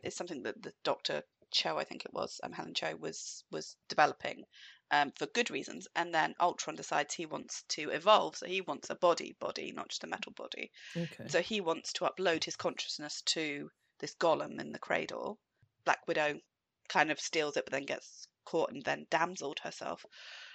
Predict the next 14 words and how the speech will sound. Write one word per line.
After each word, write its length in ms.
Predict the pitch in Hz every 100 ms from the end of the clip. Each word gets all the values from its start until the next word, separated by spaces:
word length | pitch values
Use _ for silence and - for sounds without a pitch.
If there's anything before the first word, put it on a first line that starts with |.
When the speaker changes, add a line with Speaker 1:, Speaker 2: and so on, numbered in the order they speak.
| - -
Speaker 1:
which 120 | 226
we 60 |
Speaker 2:
Mm. 40 | 165
Speaker 1:
won't 160 | 156
talk 160 | - 147
about 180 | - -
now. 160 | 202 - - - -
Speaker 2:
Yeah. 220 | - 196 190
<laughs> 80 | 190 185 170
Speaker 1:
Um, 80 | - - _
and 180 | 220 208 185
then 720 | 214 196 175 175 170 170 170 - _ _ _ _ _ -
Tony 520 | - 185 175 175 -
and, 580 | - 165 170 170 170